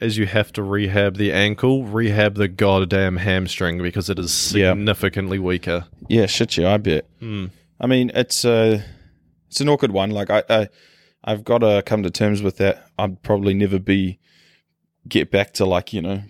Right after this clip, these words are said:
Speaker 2: peak performance. Not that I was doing great at the moment anyway, but, um,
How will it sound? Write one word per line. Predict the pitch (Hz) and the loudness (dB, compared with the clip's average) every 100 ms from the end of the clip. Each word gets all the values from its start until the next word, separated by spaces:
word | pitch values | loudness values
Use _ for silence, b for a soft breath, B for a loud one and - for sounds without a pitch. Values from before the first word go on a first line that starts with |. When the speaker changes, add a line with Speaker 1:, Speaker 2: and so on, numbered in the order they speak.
| _ - | _ -6
Speaker 2:
peak | 110 95 - - | -6 -6 -10 -4
performance. | 104 - 113 98 104 - | -4 2 2 2 0 0
Not | 104 | 2
that | 101 | 4
I | 98 | 4
was | 98 | 2
doing | - 113 104 98 95 | -4 -4 -2 -2 -2
great | 95 98 - _ _ _ - 73 - | -2 -2 -6 _ _ _ -20 -14 -8
at | 110 110 | -4 0
the | |
moment | 107 107 101 | 0 2 2
anyway, | 117 123 95 107 123 _ | 2 2 2 -2 -8 _
but, | 98 101 | 2 2
um, | 101 98 | 2 -2